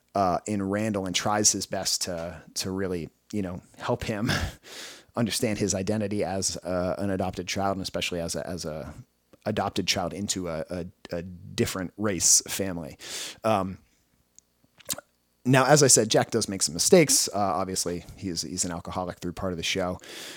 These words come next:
um, which he probably picked up from his, his father in some ways. Um, he also, when he goes to Vietnam,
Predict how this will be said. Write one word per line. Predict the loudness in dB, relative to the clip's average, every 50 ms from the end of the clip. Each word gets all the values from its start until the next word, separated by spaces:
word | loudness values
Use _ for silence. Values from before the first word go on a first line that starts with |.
| -18 -20 _ -2 0
um, | 2 2 2 2 0 -2 -6 -10 -14 -18 -20 -20 -10
which | -2 -2 2 2 2
he | 2 2 -2 -4 -6 -6 -8 -10 -16 _ _ -10 -8
probably | -8 -6 -6 -8 -10 -10 -12 -14 -16 -20 -14 -12
picked | -12 -10 -4 -4
up | -4 -4 -4
from | -4 -4 -4 -4
his, | -4 -6 -8 -6
his | -2 0 0
father | 0 2 0 0 0 -2 -4 -6
in | -8 -6 -2
some | -2 -2 -2 -2 -6
ways. | -6 -8 -4 -4 -6 -6 -6 -16 -18 -20 -12 -2
Um, | 0 0 0 0 -2
he | -4 -4 0
also, | 4 4 6 8 8 6 6 4
when | 2 0 2 2 2
he | 4
goes | 6 6 6 6
to | 4 0
Vietnam, | 0 0 0 0 2 2 2 4 2 2 0 -2 -2 -4 -4